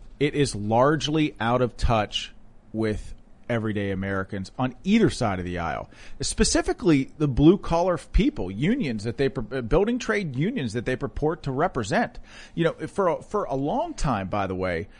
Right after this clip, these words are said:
police officers, especially in the state of Pennsylvania where there are unions, like when they're Fraternal Order of Police, like in, in, in Western Pennsylvania, it's F O P one, F O P three,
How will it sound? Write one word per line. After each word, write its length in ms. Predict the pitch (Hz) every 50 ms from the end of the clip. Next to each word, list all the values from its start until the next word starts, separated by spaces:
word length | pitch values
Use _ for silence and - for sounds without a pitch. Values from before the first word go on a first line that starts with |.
| - - - -
police 400 | - - 170 165 190 262 - -
officers, 480 | 196 151 123 - - - 98 95 87 -
especially 440 | - - - 262 277 - - 320 240
in 60 | 180
the 60 | 143
state 160 | - 147 127
of 80 | 117 -
Pennsylvania 460 | 127 110 - 92 104 120 190 170 120
where 120 | 101 104
there 120 | 98 98 92
are 20 |
unions, 500 | 92 101 151 180 147 101 85 85 87 92
like 220 | 110 98 95 90 -
when 140 | 104 98
they're 240 | 98 95 92 85 65
Fraternal 420 | 69 - 110 - - 139 127 117 117
Order 180 | 117 113 107
of 120 | 101 - -
Police, 320 | - 104 107 113 107 -
like 140 | 101 95 104
in, 120 | 95 90
in, 280 | - 107 104 101 98 -
in 180 | - 101 98
Western 260 | 98 107 110 - - 98
Pennsylvania, 520 | - 110 104 - 95 95 95 98 95 95
it's 100 | 95 -
F 120 | 98 -
O 60 | - 85
P 160 | - - 85
one, 300 | 87 101 117 117 113 113
F 140 | 101 - 85
O 40 |
P 160 | 76 - 85 82
three, 460 | - - 117 120 117 113 113 107